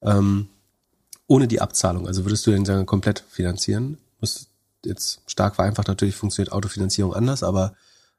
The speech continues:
ähm, es ist einfach viel teurer geworden, äh, ein, ein Auto anzuschaffen, äh, dadurch, äh, auf Pump. Und, ähm, Tesla arbeitet natürlich schon dagegen, indem sie die Preise sehr stark sinken. Ich glaub, ein Model drei ist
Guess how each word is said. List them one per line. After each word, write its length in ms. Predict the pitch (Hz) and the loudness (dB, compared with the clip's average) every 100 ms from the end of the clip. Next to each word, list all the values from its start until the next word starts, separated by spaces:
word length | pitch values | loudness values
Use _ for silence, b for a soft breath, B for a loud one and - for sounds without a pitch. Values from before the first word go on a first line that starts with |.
| - | 0
ähm, 320 | 101 95 92 | 4 4 2
es 100 | 95 | 2
ist 140 | 127 117 | 2 2
einfach 160 | 98 | 2
viel 220 | - 117 | 2 2
teurer 260 | 104 101 92 | 2 2 2
geworden, 420 | 90 87 85 87 - | 2 0 -2 -4 -10
äh, 280 | 92 85 85 - _ _ | -6 -6 -6 -10 _ _
ein, 300 | 101 92 92 | -4 -4 -2
ein 40 | 92 | -4
Auto 280 | 90 101 87 | -2 0 0
anzuschaffen, 600 | 101 - - 85 92 - _ - | 0 -2 -2 -2 -4 -12 _ -8
äh, 180 | 95 95 | -4 -2
dadurch, 440 | 95 110 143 - | -2 -2 -4 -6
äh, 120 | - | -4
auf 260 | 104 92 - | -2 -2 0
Pump. 280 | 131 131 - _ _ _ _ _ _ | 0 0 -4 _ _ _ _ _ _
Und, 440 | - 107 101 101 - _ _ _ _ | 0 2 2 0 -14 _ _ _ _
ähm, 320 | 101 98 95 - | 0 0 0 0
Tesla 300 | 117 - 78 | 0 2 2
arbeitet 280 | 104 123 | 4 2
natürlich 240 | 117 107 107 | 0 -2 -2
schon 80 | 104 | 0
dagegen, 280 | 101 101 | 0 2
indem 200 | 104 95 | 2 0
sie 80 | 92 | 0
die 80 | 92 | -2
Preise 500 | 90 - 87 98 98 | 0 0 2 2 0
sehr 200 | 92 98 | 2 0
stark 280 | - 90 - | 0 -4 -2
sinken. 320 | 98 131 - | -4 -4 -6
Ich 140 | 110 | -4
glaub, 220 | - 95 101 | 0 0 2
ein 40 | |
Model 400 | 95 104 101 98 | 2 2 0 0
drei 340 | - 92 90 120 | -2 0 2 0
ist 440 | - - - - | 0 -2 -4 -12